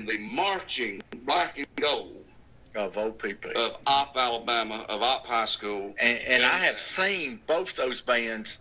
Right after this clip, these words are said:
Speaker 2: this year.
Speaker 1: And, uh, you
Speaker 2: Seen
Speaker 1: know,
Speaker 2: both.
Speaker 1: and, you know, this
Speaker 2: Both
Speaker 1: one
Speaker 2: quality programs.
Speaker 1: And this is one of those things, too, again, you know, how, how can you compare this to that, and we're bigger, what? It, it's not about that.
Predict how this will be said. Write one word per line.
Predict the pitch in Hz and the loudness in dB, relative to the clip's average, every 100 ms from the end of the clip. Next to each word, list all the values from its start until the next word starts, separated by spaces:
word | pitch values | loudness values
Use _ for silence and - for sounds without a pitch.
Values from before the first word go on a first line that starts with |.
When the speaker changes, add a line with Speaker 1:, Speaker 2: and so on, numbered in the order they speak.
| - 95 | -16 -4
Speaker 2:
this | 123 120 113 | 2 2 2
year. | - - - - - - | -2 -10 -18 -20 -18 -2
Speaker 1:
And, | 117 113 113 110 | 2 4 2 0
uh, | 107 104 101 120 - - - - - - - - - - - | -2 -2 -2 -8 -16 -20 -18 -18 -18 -20 -20 -20 -20 -20 -8
you | 135 | 0
Speaker 2:
Seen | 127 | 2
Speaker 1:
know, | 120 117 | 2 -2
Speaker 2:
both. | - - - - | -6 -10 -16 -2
Speaker 1:
and, | 123 127 123 | 0 2 2
you | 170 | 0
know, | 147 147 135 | 2 0 0
this | 127 147 - | -2 0 4
Speaker 2:
Both | 147 170 | 4 2
Speaker 1:
one | - | -2
Speaker 2:
quality | 151 151 156 143 147 127 | 4 4 4 0 -6 -2
programs. | 135 117 104 - - | 2 2 2 -6 -6
Speaker 1:
And | 120 | -2
this | 160 175 | 0 -2
is | 151 | -2
one | 165 165 | 0 0
of | |
those | 156 160 - | 0 -2 -4
things, | 131 143 156 151 | 0 0 0 -2
too, | - 151 135 | 0 0 0
again, | 120 120 123 120 | 0 0 -2 -6
you | 120 | -4
know, | 120 117 117 | -4 -2 -2
how, | 117 107 - - - | -4 -8 -12 -20 -2
how | 113 - | 0 0
can | 143 139 | -2 -4
you | 143 | -4
compare | - 127 143 139 135 | -6 -4 2 2 2
this | 131 131 127 | 2 0 -2
to | 123 | -4
that, | 131 127 123 120 120 | 0 2 2 -2 -4
and | 107 101 107 110 | -8 -8 -8 -6
we're | - 135 143 | -2 0 -2
bigger, | - 127 135 127 123 | -2 -2 -2 -4 -6
what? | 123 - - - - | -8 -10 -18 -6 0
It, | 147 | 0
it's | 156 147 | 0 0
not | 170 175 | 0 0
about | 156 170 - | 0 -2 -2
that. | 113 - | -6 -6